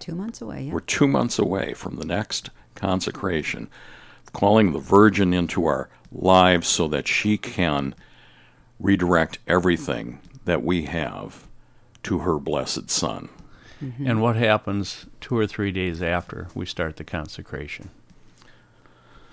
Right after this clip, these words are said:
Speaker 3: Elections?
Speaker 1: Mm-hmm.
Speaker 2: Oh, oh.
Speaker 1: Well, and, and since
Speaker 2: Yeah,
Speaker 1: you mentioned
Speaker 2: November,
Speaker 1: that
Speaker 2: um,
Speaker 3: The eighth, isn't it?
Speaker 2: Tu-, second Tuesday is November eighth. You're correct.
Speaker 3: Yeah.
Speaker 1: And,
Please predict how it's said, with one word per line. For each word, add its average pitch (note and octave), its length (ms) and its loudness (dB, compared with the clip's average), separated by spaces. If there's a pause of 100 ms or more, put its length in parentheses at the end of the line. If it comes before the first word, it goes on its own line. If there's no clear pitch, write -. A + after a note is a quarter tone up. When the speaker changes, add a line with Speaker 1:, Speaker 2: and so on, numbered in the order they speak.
(400)
Speaker 3:
Elections? G2 960 -10
Speaker 1:
Mm-hmm. C3+ 360 -10
Speaker 2:
Oh, F#2+ 880 -4 (120)
oh. G2 640 10
Speaker 1:
Well, F3+ 480 0
and, E3+ 380 -2
and D#3 200 -2
since - 40 -6 (100)
Speaker 2:
Yeah, A2 240 4
Speaker 1:
you D#3+ 60 0
mentioned G#3 480 2
Speaker 2:
November, - 100 2
Speaker 1:
that C3+ 320 0
Speaker 2:
um, G2+ 460 -8 (200)
Speaker 3:
The G#2+ 60 -10
eighth, A#2 300 -4
isn't E2+ 260 -4
it? - 200 -8 (540)
Speaker 2:
Tu-, G2+ 300 -2
second A2 400 2
Tuesday G#2+ 420 2
is C#2+ 140 -4
November F2+ 520 -2
eighth. E2+ 300 -4
You're B1+ 120 -2
correct. C#2+ 420 -4
Speaker 3:
Yeah. F#2+ 320 -2 (340)
Speaker 1:
And, E3 360 -2